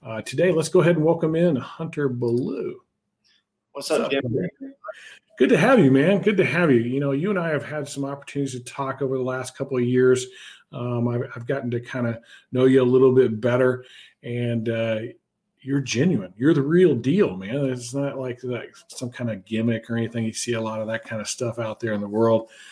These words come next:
Speaker 1: but, uh, man, you, you genuinely wanna see your people do better. Tell us a little bit about your background and kinda how you got started in all this stuff, and,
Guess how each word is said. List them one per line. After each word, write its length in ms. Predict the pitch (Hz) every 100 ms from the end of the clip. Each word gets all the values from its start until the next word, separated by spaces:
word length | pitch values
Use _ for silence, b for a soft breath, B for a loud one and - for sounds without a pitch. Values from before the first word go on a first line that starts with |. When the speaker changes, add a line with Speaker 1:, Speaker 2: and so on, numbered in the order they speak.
| B B -
Speaker 1:
but, 320 | 117 107 -
uh, 280 | 117 110 101 B B B _ -
man, 240 | 147 117
you, 240 | 117 160
you 400 | 175 123 151 175 127 117
genuinely 720 | - 151 165 131 117 117 117
wanna 280 | 113 123 120
see 240 | - -
your 240 | 110 113 101
people 400 | - 139 135 113
do 180 | 107 107
better. 360 | 107 139 120
Tell 200 | 117 240
us 160 | 277 -
a 40 |
little 140 | 226 202
bit 120 | 185
about 380 | 160 160 143 -
your 160 | 131 120
background 680 | 120 123 131 139 131 131 120
and 120 | 120
kinda 180 | 120 107
how 440 | - 120 123 123
you 460 | 120 110 117 113 110
got 260 | 117 -
started 400 | - 120 127 117
in 120 | 117
all 180 | 117 113
this 160 | 113 -
stuff, 360 | - 117 113
and, 200 | 107 98